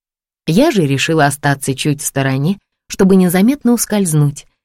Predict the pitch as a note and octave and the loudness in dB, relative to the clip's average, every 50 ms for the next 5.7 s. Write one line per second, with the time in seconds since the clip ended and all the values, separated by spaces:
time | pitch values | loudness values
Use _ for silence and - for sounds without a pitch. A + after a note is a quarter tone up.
0 | _ - D#3+ F#3 F#3 - E3 D#3+ D#3 D#3+ D3 D3 D3+ D#3 D#3 D3+ D#3+ D3 C#3+ C#3+ | _ 0 2 2 2 2 0 0 0 0 2 2 0 0 -2 -2 -2 -2 -2 0
1 | C3 C3+ C3+ C3+ B2 C3 C3 - - _ - - _ _ _ _ _ _ _ - | 0 -2 -2 -2 -4 -4 -8 -8 -12 _ -20 -20 _ _ _ _ _ _ _ -4
2 | - F#3+ B3+ C#4+ C#4+ - - D3+ D#3+ D#3 D#3 D#3 D3 D3 D3 C#3+ C#3 C#3+ C#3+ C#3 | 0 2 4 4 2 0 0 -2 0 0 0 0 0 0 0 0 2 0 0 0
3 | C3 C3 B2 B2+ C#3 C3+ C3+ C3+ C3+ B2+ B2+ C3 C3+ B2+ - - D3+ E3 F3+ F3+ | 0 -2 -4 -2 -2 -2 0 0 0 0 0 0 0 -2 -2 -2 -2 -2 -2 -2
4 | F#3 - - - D3+ D#3 D3+ C#3 D3 C#3 C#3+ C#3 C3 - C#3+ C#3 C3 - C#3 C3+ | -4 -4 -2 0 2 2 2 2 0 0 0 -2 -2 -2 -2 -2 -2 -2 -4 -4
5 | C3 C3 C#3 B2+ B2+ B2+ B2+ B2+ C3+ E3+ F#3+ - - | -2 -4 -4 -4 -2 -2 -2 -2 -2 -4 -6 -8 -16